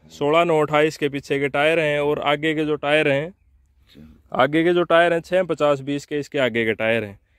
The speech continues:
Speaker 1: चार सिलेंडर ये ट्रैक्टर है। दोस्तों,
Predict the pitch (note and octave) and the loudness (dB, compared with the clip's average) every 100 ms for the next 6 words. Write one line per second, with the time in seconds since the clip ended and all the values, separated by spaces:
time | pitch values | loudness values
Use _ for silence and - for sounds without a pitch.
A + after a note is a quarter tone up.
0 | _ _ _ _ C#3 E3+ D#3+ D#3 D3+ D3+ | _ _ _ _ 0 0 0 -2 0 0
1 | D3 C#3 - D3 C#3+ - _ _ A2+ B2+ | 0 0 -4 -4 -4 -4 _ _ -2 0
2 | D#3 E3+ F3+ - | 2 2 2 -4